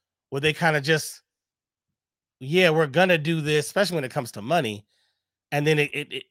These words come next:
it's hard to really track it. You know what I'm saying? It's really hard to track.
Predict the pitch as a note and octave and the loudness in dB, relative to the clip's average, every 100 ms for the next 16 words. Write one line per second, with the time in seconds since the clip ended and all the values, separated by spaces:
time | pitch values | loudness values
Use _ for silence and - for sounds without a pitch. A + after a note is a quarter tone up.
0 | _ D3 - - G3 F3+ E3 F3 E3 D3 | _ -16 -14 -4 4 4 4 -2 -2 -4
1 | A#2+ _ _ _ - - F#3 G3 - F#2 | -6 _ _ _ -8 -2 2 2 0 -10
2 | - _ _ _ _ _ _ _ _ _ | -14 _ _ _ _ _ _ _ _ _
3 | _ _ C3+ C#3+ D3 C#3 D#3 D3 B2 A#2+ | _ _ -4 0 0 0 0 -2 -4 0
4 | F3 D#3+ E3 D#3+ A2 - F3+ G#2 - | 2 2 0 0 -2 -4 -4 -4 -12